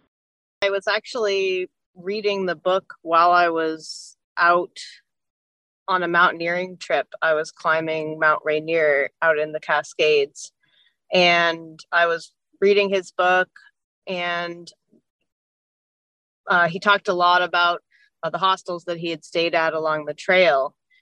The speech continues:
And, um, one of the things he mentioned in there was that there wasn't much of a, of a hostel, uh, community in Lincoln, New Hampshire, which is where I go very often.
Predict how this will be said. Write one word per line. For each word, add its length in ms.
And, 420
um, 440
one 180
of 100
the 80
things 260
he 100
mentioned 380
in 140
there 280
was 180
that 140
there 160
wasn't 520
much 540
of 100
a, 340
of 140
a 100
hostel, 800
uh, 320
community 640
in 180
Lincoln, 760
New 100
Hampshire, 560
which 200
is 200
where 340
I 380
go 400
very 280
often. 520